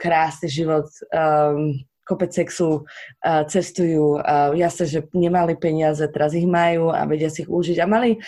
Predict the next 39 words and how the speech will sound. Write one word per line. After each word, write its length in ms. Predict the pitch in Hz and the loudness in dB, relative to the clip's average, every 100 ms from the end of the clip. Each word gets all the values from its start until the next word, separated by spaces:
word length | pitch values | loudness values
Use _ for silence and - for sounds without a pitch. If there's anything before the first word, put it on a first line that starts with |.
| - - | -18 -8
veľmi 240 | 196 294 262 | 0 0 2
zadefinované 720 | 185 185 196 180 165 156 147 | 0 -2 -2 -2 0 0 0
role, 240 | 139 135 | 0 0
že 80 | 135 | -2
on 240 | - 226 220 | 0 0 2
pracuje, 560 | 165 185 226 220 220 220 _ _ - | -2 0 2 2 0 -4 _ _ -2
ona 160 | 180 | 0
má 160 | 170 147 | 2 2
rodinu, 480 | 151 180 185 180 - | 0 0 2 2 0
on 100 | 175 | 0
nemá 240 | 175 170 151 | 0 0 -2
žiadne, 320 | 170 156 - | -2 -2 -2
ale 320 | 180 208 214 - | 0 2 0 0
napríklad 320 | 220 214 208 | -2 0 -4
toto 220 | 190 - | -4 -6
sa 100 | - | -4
mi 80 | 170 | -4
vôbec 240 | 151 156 | -2 -2
nepáči, 560 | 165 151 143 151 - - | 0 0 0 -4 -4 -8
hej, 160 | 175 180 | -4 0
že, 140 | 185 - - - - - | -2 -4 -14 -14 -10 -2
ehm, 460 | 170 165 170 170 - - | 0 2 2 -2 -4 -2
mne 180 | 202 202 | 2 2
sa 140 | 208 | 2
ne-, 180 | 190 175 - _ _ _ | 0 0 -4 _ _ _
mm, 320 | 175 165 160 | -4 -2 0
my 80 | 175 | 0
sme 140 | 196 220 | 0 0
sa 100 | 175 | -2
na 60 | 151 | -2
začiatku, 400 | 190 196 185 180 | -2 -2 -4 -4
predtým 340 | 160 160 175 | -4 -4 -2
sme 140 | 170 160 | -2 0
mali 160 | 147 135 | -2 -2
dieťa 280 | 143 143 156 | -6 -4 -8
s 180 | - - | -8 -8
Majkom, 480 | 160 147 147 175 151 | -4 -2 -2 -2 -2
dohodli, 400 | 143 160 156 151 | -2 -2 -2 -2
že, 240 | 160 147 | -2 -2